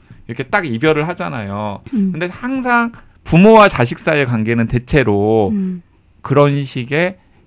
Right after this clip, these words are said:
Speaker 1: 이별이라는 거죠.
Speaker 2: 음.
Speaker 1: 그리고 맨 나중에 이렇게 조 씨를 회고하는 클라라의 모습에서도,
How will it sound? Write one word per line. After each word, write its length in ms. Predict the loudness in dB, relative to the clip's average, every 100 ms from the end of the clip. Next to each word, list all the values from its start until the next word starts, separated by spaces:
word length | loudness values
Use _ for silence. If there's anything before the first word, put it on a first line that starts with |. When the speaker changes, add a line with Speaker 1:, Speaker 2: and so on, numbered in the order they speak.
| _ _ -6
Speaker 1:
이별이라는 800 | 2 6 8 6 2 0 -2 -4
거죠. 480 | -8 -8 -6 -6 -6
Speaker 2:
음. 300 | -6 -8 -12 _ _ _ _
Speaker 1:
그리고 260 | -6 -2
맨 220 | 2 2 4
나중에 580 | 0 0 -4 -4 -6 -8 _ _ _
이렇게 420 | -6 -6 -4 -6
조 160 | -4 -4
씨를 420 | -4 -4 -2 0
회고하는 640 | 0 0 0 0 0 -4
클라라의 1160 | -4 -2 0 0 0 0 0 0 -2 0 0 0
모습에서도, 1080 | -2 -2 -2 -2 -2 -4 -4 -4 -2 -2